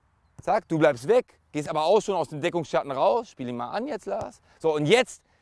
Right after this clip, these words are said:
und dann genau, pass auf, pass auf. Und das ist genau das Entscheidende. Wenn du jetzt den Ball anspielst, dann kannst du abspielst auf den Siebener, kannst du nicht halt so dahin gehen.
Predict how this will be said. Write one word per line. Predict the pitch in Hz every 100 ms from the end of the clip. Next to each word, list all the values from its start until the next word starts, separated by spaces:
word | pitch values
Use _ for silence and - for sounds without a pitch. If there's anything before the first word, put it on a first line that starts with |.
| -
und |
dann | 156
genau, | 202 175 -
pass | 156
auf, | 175
pass | 185
auf. | - _ _ -
Und | 147
das | 208
ist | 170
genau | 202 196
das | 180
Entscheidende. | 185 180 170 139
Wenn | 104 110
du |
jetzt | 123 214 -
den | 226
Ball | 196 196 -
anspielst, | 156 160 - 165 165 _ _ -
dann | 127
kannst | 175 -
du | -
abspielst | 175 - 190 196 175
auf | 143
den | 143 147
Siebener, | 135 208 220 196 _ -
kannst | 147 151
du |
nicht | 190 160
halt | 170
so | 120 156 175
dahin | 165 143 156
gehen. | 131